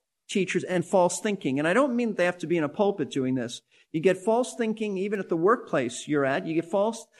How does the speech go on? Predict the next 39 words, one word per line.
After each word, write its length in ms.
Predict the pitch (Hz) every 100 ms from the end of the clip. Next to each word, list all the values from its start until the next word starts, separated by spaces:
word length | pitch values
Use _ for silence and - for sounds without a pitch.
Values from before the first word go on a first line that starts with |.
| _
thinking 340 | 214 196 202 190
from 180 | 175 165
television. 540 | 226 220 185 151 185
You 60 | 170
get 180 | 151
false 280 | - 202 226
thinking 320 | 214 196 190
from 140 | 180 170
the 60 |
media. 520 | 156 180 214 151 139 - _ _
It's 180 | - 185
all 180 | 202 214
around 280 | 190 175 151
us. 160 | 139
That's 260 | 180 208 220
the 80 | 233
world 300 | 202 202 185
we 80 |
live 220 | 175 175 147
in. 180 | 92 - _ _ _ _ _ _ _ _
And 140 | - 190
sometimes 500 | - 311 302 240 214
we 120 | 208
get 200 | 208 214
concerned 560 | 202 185 - 233 233 208
about 200 | 185 185
falling 400 | - 226 226 214
into 260 | 240 233
that 220 | 180 143
moral 560 | 113 156 147 143 135 -
cesspool, 720 | - - 127 - - 131 110 120
that 160 | 165
we're 160 | 180 220
gonna 160 | 226 190
fall 360 | - 220 214
away, 460 | 196 190 196 202 202
that 160 | 165
we're 160 | 143 202
gonna, 300 | 208 190 160